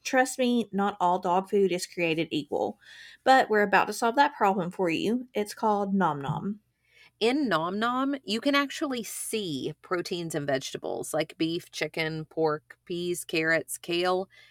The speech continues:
Speaker 2: and more. And ordering it is the easiest way to take the guesswork out of feeding your dog the best.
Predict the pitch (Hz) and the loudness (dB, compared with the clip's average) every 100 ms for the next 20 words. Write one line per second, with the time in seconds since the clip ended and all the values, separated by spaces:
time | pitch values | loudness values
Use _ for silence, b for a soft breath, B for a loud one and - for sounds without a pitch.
0 | b - 160 165 147 120 - - 165 B | b -6 -2 -2 -2 -2 -4 -4 -8 B
1 | B B - 349 - 359 208 247 262 277 | B B -2 -2 4 4 6 4 2 2
2 | 294 285 196 - - - 208 220 233 - | 0 -2 -4 -4 -6 -6 -6 -4 -4 -4
3 | - 175 160 156 165 156 156 160 - 165 | -2 -4 -4 -4 -6 -6 -4 -4 -2 -6
4 | 160 156 151 - 151 151 151 147 139 135 | -2 -2 -2 -4 -4 -2 -2 -2 0 0
5 | 135 147 143 120 147 - - | 0 -4 -6 -4 -6 -8 -14